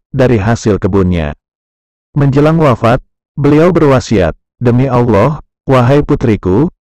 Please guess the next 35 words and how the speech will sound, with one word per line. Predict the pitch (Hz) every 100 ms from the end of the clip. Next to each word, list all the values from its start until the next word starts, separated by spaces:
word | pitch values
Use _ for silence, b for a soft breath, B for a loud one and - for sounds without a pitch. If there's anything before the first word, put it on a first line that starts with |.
| _ _ -
tidak | 156 143 131
ada | 127
seorang | - 113 101 95
pun | - 120
yang | 120 104
lebih | 98 104
aku | 104 120 -
cintai | 139 139 135 104
ketika | - 107 107 98
aku | 98 120 -
kaya | 110 113 117
selain | - 107 104
engkau, | 120 143 110 80 76 _ _ -
dan | 131 110
lebih | 101 117
aku | 113 127
muliakan | 120 110 101 104 104 104
ketika | 113 107 98
miskin | 107 117 - 123
selain | - 117 107 110
engkau. | 110 98 80 73 - _ _ -
Aku | 127 156 135
hanya | 127 127
bisa | 117 117 113
mewariskan | 101 95 101 101 - 113 113
dua | 113 117
puluh | - 110 107
wasak | 107 110 120 -
kurma, | 143 107 82 71 - _ _
dan | 117 101
jika | 92 117 120
lebih, | 117 101 107 143 - _ _ _ 160
itu | 156 165
menjadi | 143 117 107
milikmu. | 107 120 123 95 82